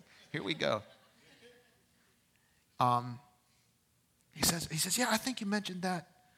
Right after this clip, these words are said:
a couple years ago when we met." He said, he said, "That, that's, that's cool, that's cool." He said, "Uh, yeah, I, uh," next thing out of his mouth, "Twenty-one years ago,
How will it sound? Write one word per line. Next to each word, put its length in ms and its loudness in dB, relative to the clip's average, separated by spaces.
a 100 -20
couple 220 -4
years 220 0
ago 160 -6
when 120 -10
we 80 -10
met." 200 -8
He 80 -16
said, 180 -16
he 40 -10
said, 220 -8
"That, 200 -4
that's, 240 -12
that's 240 -8
cool, 340 2
that's 160 -6
cool." 240 -6
He 60 -10
said, 160 0
"Uh, 160 2
yeah, 260 8
I, 260 8
uh," 220 8
next 240 8
thing 160 6
out 80 8
of 60 2
his 80 -4
mouth, 180 -4
"Twenty-one 460 0
years 260 2
ago, 520 -2